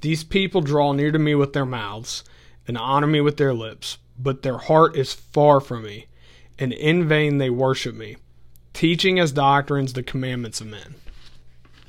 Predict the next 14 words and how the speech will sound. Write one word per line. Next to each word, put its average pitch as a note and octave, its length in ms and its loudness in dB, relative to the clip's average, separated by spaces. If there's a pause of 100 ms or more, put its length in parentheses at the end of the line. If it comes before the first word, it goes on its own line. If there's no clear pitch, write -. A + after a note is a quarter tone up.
(1300)
It's - 100 -20
very F#3 300 6
easy. C#3 380 -2 (1040)
It C#3+ 100 2
is. B2 220 4
When C#3 160 0
you, D3 100 2
when D3 180 0
you E3+ 120 0
read D#3+ 280 2
that, D#3 140 2
it's B2 140 -6
very C#3 300 2
easy. A#2+ 460 -2